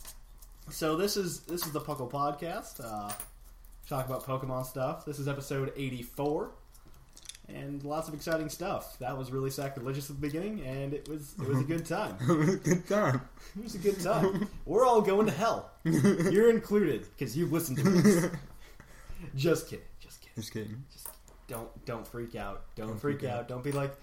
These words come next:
Speaker 1: "Mommy, the mean man on the internet radio show that I downloaded, it's not really live,
Speaker 2: <laughs>
Speaker 1: told me I was going to hell." And I'll be like,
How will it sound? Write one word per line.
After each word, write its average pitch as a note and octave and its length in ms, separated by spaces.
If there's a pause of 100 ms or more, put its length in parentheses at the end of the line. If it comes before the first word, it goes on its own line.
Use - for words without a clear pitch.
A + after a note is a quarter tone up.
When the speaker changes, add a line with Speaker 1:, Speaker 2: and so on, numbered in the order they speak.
(300)
Speaker 1:
"Mommy, A#3+ 400
the G#3+ 80
mean B3+ 280
man C4 280
on B3 100
the G#3+ 180
internet B3 380
radio G#3+ 440
show F3+ 260
that F3+ 160
I F#3 80
downloaded, G3+ 540
it's E3 120
not G#3+ 180
really G#3+ 240
live, G3+ 540 (340)
Speaker 2:
<laughs> B3+ 60 (720)
Speaker 1:
told G#3+ 180
me G#3+ 60
I G#3 40
was F#3+ 100
going A3 180
to G3 80
hell." G3 320 (220)
And D3 80
I'll D3 80
be C#3+ 100
like, C#3+ 300